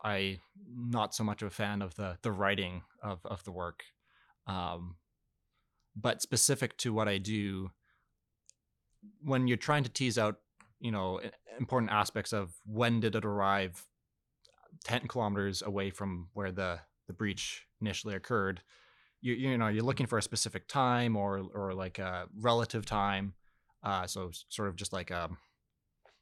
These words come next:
very impersonal sort of information. But to get that, you're sort of reading of, like, these personal accounts of, like,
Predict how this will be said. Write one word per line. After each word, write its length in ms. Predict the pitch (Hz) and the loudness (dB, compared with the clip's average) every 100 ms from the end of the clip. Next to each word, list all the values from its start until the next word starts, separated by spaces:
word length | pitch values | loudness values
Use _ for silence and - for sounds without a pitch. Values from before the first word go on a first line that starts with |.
| _ _ _ _ _ _ _ - - _ _ _ _ - | _ _ _ _ _ _ _ -20 -20 _ _ _ _ -12
very 460 | 117 113 123 113 | 0 8 8 8
impersonal 600 | 120 110 113 101 113 95 90 | 4 2 2 2 0 0 0
sort 160 | 101 | -2
of 180 | 92 80 - - _ _ _ - | -2 -6 -14 -20 _ _ _ -2
information. 680 | 117 104 113 107 104 92 - - _ - | 0 4 4 4 2 -2 -6 -16 _ -2
But 160 | 113 | -2
to 80 | 113 | 2
get 260 | 127 131 - | 4 4 4
that, 280 | 104 101 - | 4 2 -2
you're 320 | 123 117 110 | -2 2 2
sort 220 | - 110 | 2 0
of 100 | 98 | 0
reading 400 | 104 104 101 98 | 0 2 2 2
of, 240 | 95 98 95 | 0 -2 -2
like, 300 | 95 90 - - _ _ _ _ - | -2 -2 -8 -18 _ _ _ _ -4
these 220 | 107 - | -2 -2
personal 400 | 120 107 113 92 | -2 -2 0 -4
accounts 340 | - 98 92 | -4 -4 -4
of, 140 | 98 92 | -6 -6
like, 180 | 92 | -8